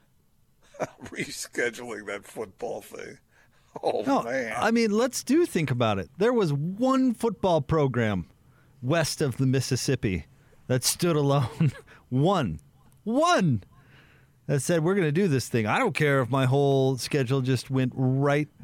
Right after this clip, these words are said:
Speaker 2: down the crapper." <laughs>
Speaker 1: Can you
Speaker 2: We're
Speaker 1: imagine what
Speaker 2: playing,
Speaker 1: these
Speaker 2: and I'm gonna schedule it, and I'm, you know what? I'm gonna schedule it the week of the darn game.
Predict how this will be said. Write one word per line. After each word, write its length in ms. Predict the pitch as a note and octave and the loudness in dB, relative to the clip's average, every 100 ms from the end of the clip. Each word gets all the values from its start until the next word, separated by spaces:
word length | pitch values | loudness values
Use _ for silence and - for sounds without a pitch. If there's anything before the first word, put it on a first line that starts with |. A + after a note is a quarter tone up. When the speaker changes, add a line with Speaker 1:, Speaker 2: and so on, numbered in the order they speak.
| A#2+ | -2
Speaker 2:
down 400 | C#3 C3+ C3 B2+ | 0 2 2 2
the 80 | B2 | 2
crapper." 420 | C3+ B2+ F#3 A3+ - - - - - | 2 2 0 -4 -6 -8 -18 -20 -20
<laughs> 440 | - - - - - | -20 -20 -20 -18 -2
Speaker 1:
Can 140 | E4 | 0
you 140 | G4+ | 2
Speaker 2:
We're 60 | F4+ | 2
Speaker 1:
imagine 400 | D3+ C4 C#4+ - | 2 2 2 2
what 160 | B3+ D#4+ | 2 4
Speaker 2:
playing, 300 | C4 F#3+ F3 | 2 2 0
Speaker 1:
these 80 | F3+ | 0
Speaker 2:
and 120 | G#3+ | 2
I'm 140 | B3 | 2
gonna 180 | F4+ B3+ | 2 2
schedule 520 | F3 - C#4+ B3+ A#3+ F3+ | 0 2 2 2 2 2
it, 120 | E3 | 0
and 140 | G#3 C#4+ | 0 2
I'm, 100 | C#4+ | 2
you 160 | G#3 | 2
know 80 | B3 | 2
what? 400 | B3 D4 C4+ G3+ | 2 2 0 -2
I'm 380 | G#3+ A#3 A#3 C#4+ | 0 2 2 2
gonna 220 | D#4 A#3 | 2 2
schedule 500 | - - B3+ A3+ B3+ | 0 0 0 2 2
it 140 | B3+ A#3 | 0 0
the 100 | F#3+ | -2
week 360 | G3 C4+ A#3+ | 2 2 2
of 80 | G#3+ | 0
the 60 | E3 | 0
darn 400 | F#3+ B3 B3 A#3 | 2 2 4 4
game. 360 | A#3 A3 C#3 | 4 2 0